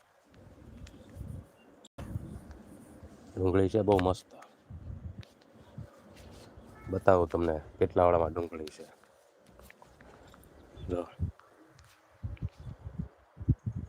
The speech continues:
આપણી ડુંગળી, ડુંગળી જ છે. જ્યાં તમારી નજર પૂગે ને, આમ ખૂણેથી ચાલુ થઈ છે.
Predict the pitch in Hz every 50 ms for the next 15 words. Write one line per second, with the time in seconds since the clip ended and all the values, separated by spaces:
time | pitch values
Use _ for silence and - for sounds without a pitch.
0 | - _ _ _ - - - - - - - - - - - - _ - 90 -
1 | - - _ _ - - 90 90 90 92 98 95 92 95 95 92 95 95 92 90
2 | 92 92 87 - - - - 87 85 80 90 90 87 85 87 90 87 85 85 85
3 | 85 82 87 82 - - 90 87 98 107 98 87 80 - - 90 92 - _ _
4 | _ _ _ _ _ _ _ - - - - _ _ - - 87 82 80 - -
5 | 95 95 92 87 - - 87 85 92 90 87 87 82 82 - 101 104 - - -
6 | 87 85 82 80